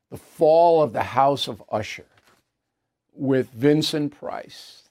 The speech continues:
<laughs> It was the cheapest, but it was, it was good. It was, and there were four actors in the whole movie. Four. And then they cut to a picture of this big <laughs> house. It was really, really,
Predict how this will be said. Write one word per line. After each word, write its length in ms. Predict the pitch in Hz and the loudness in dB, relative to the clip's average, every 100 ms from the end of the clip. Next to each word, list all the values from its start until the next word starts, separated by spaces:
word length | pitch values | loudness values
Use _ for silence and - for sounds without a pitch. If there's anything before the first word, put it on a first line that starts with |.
| _ | _
<laughs> 200 | _ - 190 | _ -4 0
It 120 | 202 | 0
was 240 | 202 190 | -2 -4
the 120 | 196 | -4
cheapest, 720 | - - - 254 - 196 185 - _ _ _ _ _ _ _ - | -6 -8 -2 -2 -2 -6 -8 -16 _ _ _ _ _ _ _ -2
but 180 | 214 | 2
it 160 | 226 220 | 2 -2
was, 280 | 214 214 196 _ _ | -6 -10 -12 _ _
it 180 | - 208 | -4 -4
was 240 | 202 202 160 | -4 -10 -12
good. 500 | - 147 156 123 - _ _ - - _ | -6 -4 -4 -6 -16 _ _ -20 -20 _
It 120 | - | -8
was, 380 | 202 202 190 - _ _ _ _ _ _ | -6 -6 -10 -12 _ _ _ _ _ _
and 380 | - 160 160 156 - _ - 120 151 | -2 0 0 -4 -10 _ -20 -20 -8
there 160 | 160 | -2
were 100 | 156 | 0
four 540 | 147 - - 214 233 226 | -2 -8 -2 2 4 4
actors 480 | 196 175 151 120 123 | 4 2 -4 -10 -6
in 60 | |
the 60 | 117 | -4
whole 280 | 147 156 165 | 0 0 -2
movie. 420 | 139 123 - _ _ _ _ _ _ | -8 -10 -14 _ _ _ _ _ _
Four. 380 | 269 240 - _ _ _ _ _ _ _ _ _ | 0 0 0 _ _ _ _ _ _ _ _ _
And 120 | 147 | -2
then 120 | 160 165 | 0 0
they 240 | 160 151 _ | -2 -4 _
cut 220 | - 180 - | -4 -4 0
to 140 | 160 | -2
a 40 | |
picture 400 | - - - - | -2 -2 -2 -2
of 80 | 175 | -2
this 140 | 175 110 | -4 -6
big 340 | - 160 - | -4 -6 -4
<laughs> 20 | |
house. 440 | - 160 - 202 - | -6 -4 -4 -8 -8
It 100 | 165 | -6
was 220 | 160 - _ _ _ | -6 -8 _ _ _
really, 640 | 160 165 175 175 170 156 143 | -6 2 4 4 4 2 0
really, 560 | 139 147 139 139 131 | -2 -2 -2 -4 -8